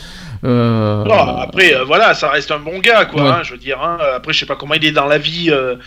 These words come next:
Speaker 2: dans la vie de tous les jours, hein. Ça doit être certainement un bon père de famille, ça doit être
Speaker 1: Mm.
Speaker 2: un, un bon mari, et cetera, et cetera.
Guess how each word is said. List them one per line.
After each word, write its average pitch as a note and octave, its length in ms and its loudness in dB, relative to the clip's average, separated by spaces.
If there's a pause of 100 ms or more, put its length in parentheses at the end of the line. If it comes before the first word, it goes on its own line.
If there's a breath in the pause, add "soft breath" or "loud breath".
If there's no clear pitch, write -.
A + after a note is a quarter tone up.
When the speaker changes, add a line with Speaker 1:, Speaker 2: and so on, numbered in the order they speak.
(320 loud breath)
Speaker 2:
dans C#3+ 80 -2
la D3 80 2
vie D3 140 -6
de - 40 -20
tous D3 120 -8
les F3+ 100 0
jours, G#3 280 0
hein. G3 280 2
Ça C3 100 -4
doit C3+ 120 4
être C3+ 80 -4
certainement C#3+ 380 -2
un D3+ 100 2
bon D3 180 -4
père C#3+ 180 2
de C3+ 80 0
famille, D#3 480 -2
ça D#3 120 -8
doit C#3 120 2
être C3 120 0
Speaker 1:
Mm. - 20 0
Speaker 2:
un, B2+ 320 -2
un C3 40 -4
bon C3 200 -6
mari, D3 460 2
et - 100 2
cetera, C#3+ 320 2
et - 20 -2
cetera. F#3+ 400 2